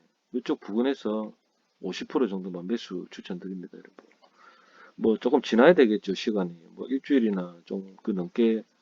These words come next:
지나면은 이까지 조정이 올 수도 있고, 이까지 안 맞고 올라갈 수도 있습니다, 여러분. 그렇지만 여기서 조금씩 분할 매수 한다면은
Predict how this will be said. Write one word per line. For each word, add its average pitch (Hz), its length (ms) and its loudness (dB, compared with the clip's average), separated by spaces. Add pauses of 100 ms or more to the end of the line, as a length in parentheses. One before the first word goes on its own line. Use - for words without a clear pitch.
(340)
지나면은 135 800 0 (720)
이까지 135 340 6
조정이 151 340 6
올 147 120 2
수도 117 220 0
있고, 98 380 -2
이까지 123 320 0
안 95 120 -2
맞고 135 200 0
올라갈 123 300 2
수도 98 160 -10
있습니다, 107 360 -10
여러분. 92 320 -14 (160)
그렇지만 107 540 -8 (460)
여기서 135 260 6
조금씩 127 300 0
분할 151 240 2
매수 123 240 -2
한다면은 110 720 -4